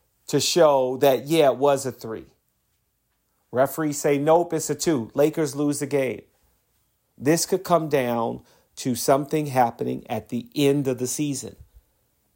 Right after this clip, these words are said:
That's what you have to remember every time your team loses or wins, especially when it's about a controversy.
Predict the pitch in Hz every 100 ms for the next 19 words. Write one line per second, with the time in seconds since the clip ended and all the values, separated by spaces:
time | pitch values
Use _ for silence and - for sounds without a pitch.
0 | _ _ _ _ _ _ _ _ 139 165
1 | 156 165 147 - 135 120 143 151 - 165
2 | 160 151 139 123 120 - - 208 165 165
3 | 156 147 147 143 135 - - - 131 165
4 | 170 175 165 151 135 160 151 156 143 151
5 | 139 151 139 135 143 - 220 - 175 151
6 | 147 151 147 151 - 180 185 123 104 -
7 | - -